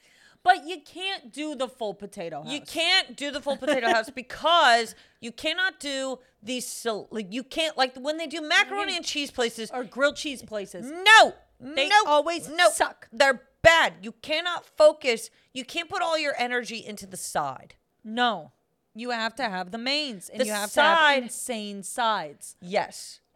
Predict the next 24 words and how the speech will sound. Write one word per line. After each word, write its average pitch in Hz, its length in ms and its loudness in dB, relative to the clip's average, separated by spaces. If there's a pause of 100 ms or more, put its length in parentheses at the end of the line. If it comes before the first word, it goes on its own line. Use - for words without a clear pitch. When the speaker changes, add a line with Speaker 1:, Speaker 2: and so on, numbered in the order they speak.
(160)
Speaker 2:
exactly. 170 720 -12
Speaker 1:
Yeah, 185 240 -6 (320)
I'm 196 300 -10
totally, 196 600 -8
I 185 120 -10
totally 170 500 -10
agree. 143 380 -14 (240)
Speaker 2:
Go - 80 -14
ahead. 143 140 -16
Speaker 1:
I 294 120 6
also, 339 340 -2
I 285 140 -2
think 320 280 -12 (340)
every 339 360 2
single 349 360 -10
place 277 360 -8
that 240 120 -6
has 233 280 -4
mac 214 280 -10
and 233 100 -12
cheese 220 360 -14
as 214 140 -10
an 196 120 -12
entree, 269 720 -4